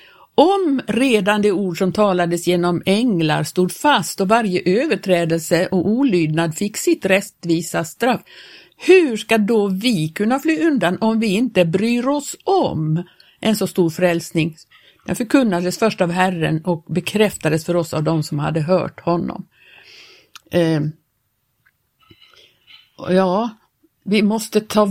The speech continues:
vara på ordet. I Hebreerbrevet tre så står det så här, eh,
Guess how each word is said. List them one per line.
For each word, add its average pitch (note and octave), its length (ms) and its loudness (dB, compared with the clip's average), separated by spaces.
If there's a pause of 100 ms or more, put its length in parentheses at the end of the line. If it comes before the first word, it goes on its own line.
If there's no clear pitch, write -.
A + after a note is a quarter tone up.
(160)
vara F#3+ 720 0
på - 260 -4
ordet. - 640 -6 (1300)
I F#3 200 2
Hebreerbrevet F3 920 0 (340)
tre G3 520 0
så F#3+ 180 -6
står F3 400 0
det E3+ 120 -2
så F3 140 -6
här, F#3 560 -2 (800)
eh, D#3+ 460 0